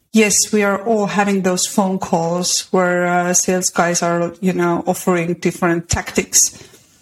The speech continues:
But, um, they should also be the ones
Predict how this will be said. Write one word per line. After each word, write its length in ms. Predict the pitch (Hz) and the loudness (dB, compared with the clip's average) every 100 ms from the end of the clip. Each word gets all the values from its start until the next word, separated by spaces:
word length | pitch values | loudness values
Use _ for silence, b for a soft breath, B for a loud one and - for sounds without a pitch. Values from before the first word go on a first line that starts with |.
| B _ _ _ _ _ | B _ _ _ _ _
But, 480 | 196 185 185 180 - | 4 4 2 -2 0
um, 720 | 196 190 190 190 190 185 185 - _ _ | 2 2 0 0 -2 -2 -6 -12 _ _
they 180 | 202 220 | 0 2
should 200 | 226 208 | 2 2
also 520 | 214 254 254 196 175 | 2 0 -2 0 0
be 120 | 175 185 | 0 0
the 120 | 180 | 0
ones 680 | 196 214 180 180 175 - | 2 2 2 0 -2 -4